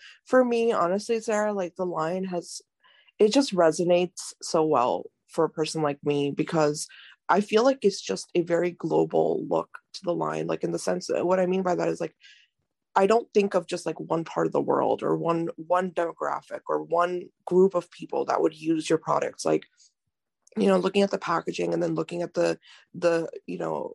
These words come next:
accessibility aspect and just how the products are used. Like, I, for me, it was always, like, I feel like everywhere, everyone in the world, wherever you are, can relate to this product in some way,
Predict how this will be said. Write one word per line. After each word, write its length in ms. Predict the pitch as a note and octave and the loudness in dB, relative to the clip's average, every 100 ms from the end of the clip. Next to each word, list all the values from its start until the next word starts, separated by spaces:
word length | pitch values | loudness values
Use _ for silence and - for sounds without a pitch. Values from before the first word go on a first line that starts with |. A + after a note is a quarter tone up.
| - | -8
accessibility 920 | - - F#3 - F3 D#3+ E3 E3 E3 C#3+ | -10 0 0 2 0 2 2 2 2 2
aspect 640 | C#3 - - D#3+ D#3+ - | -2 -4 -6 -6 -6 -6
and 280 | D#3+ D#3+ D#3 - | -6 -4 -8 -10
just 240 | E3+ - | -10 -6
how 280 | - E3+ F#3 | -2 2 4
the 100 | F#3 | 2
products 360 | - D#3 D#3+ D#3+ | 2 0 2 0
are 40 | |
used. 320 | D3+ D#3+ E3 | 2 2 2
Like, 120 | E3 - - | 0 0 0
I, 160 | E3 _ _ _ - | 0 _ _ _ 2
for 140 | G#3+ G3 | 4 6
me, 360 | F3+ F#3+ G3+ | 6 4 4
it 100 | - | 2
was 140 | F3+ - | 0 -2
always, 420 | D#3+ E3 E3+ E3+ | -2 0 -2 -4
like, 200 | D3+ D3+ _ - | -8 -8 _ -6
I 80 | |
feel 220 | F3 G3 G#3 | -2 0 0
like 180 | F#3 - | 0 0
everywhere, 600 | F3+ E3+ G3 F3+ E3 D#3+ _ - | 0 4 4 4 2 -2 _ 0
everyone 360 | F#3 G#3 A3+ G#3 | 0 2 0 0
in 80 | F3 | -4
the 60 | D#3+ | -4
world, 240 | D#3+ E3 | -4 -4
wherever 300 | E3+ E3 E3 | -4 -4 -6
you 160 | D#3+ D#3 | -4 -4
are, 160 | D3+ | -4
can 200 | - E3+ | -8 -8
relate 380 | D#3 - D#3 - | -6 -6 -6 -8
to 120 | - - | -12 -14
this 200 | - - | -12 -4
product 500 | C3 - - - - _ - | -2 0 -4 -10 -20 _ 2
in 120 | F3+ | 2
some 320 | - D#3 D#3+ | 4 2 2
way, 320 | C#3+ C#3 D3+ | 0 0 -2